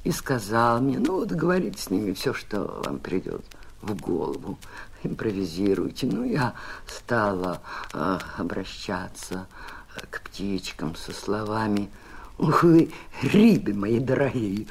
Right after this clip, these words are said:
усё прыгаете, прыгаете, покою себе не даёте». Ну, а что мне оставалось делать, когда режиссёры предлагали мне роли, в которых не было никаких текстов?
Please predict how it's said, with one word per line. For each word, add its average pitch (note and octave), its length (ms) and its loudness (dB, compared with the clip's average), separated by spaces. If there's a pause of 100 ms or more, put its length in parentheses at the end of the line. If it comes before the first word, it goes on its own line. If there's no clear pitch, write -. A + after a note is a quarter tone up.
(200)
усё F#3 240 4
прыгаете, D#3 760 6
прыгаете, C#3 720 4 (240)
покою C3 480 6
себе F2+ 360 0
не F#2+ 60 0
даёте». E2 640 -4 (580)
Ну, A3 220 6
а D3+ 80 4
что - 280 4
мне G3+ 220 8
оставалось C#3+ 600 8
делать, C#3+ 520 6
когда C3+ 440 4 (240)
режиссёры C#3 640 6
предлагали C3+ 840 8
мне A2+ 400 6 (280)
роли, F3 720 6 (220)
в - 100 -14
которых C3 380 4
не C#3 180 6
было G#2+ 200 4
никаких A#2 640 4
текстов? - 640 -2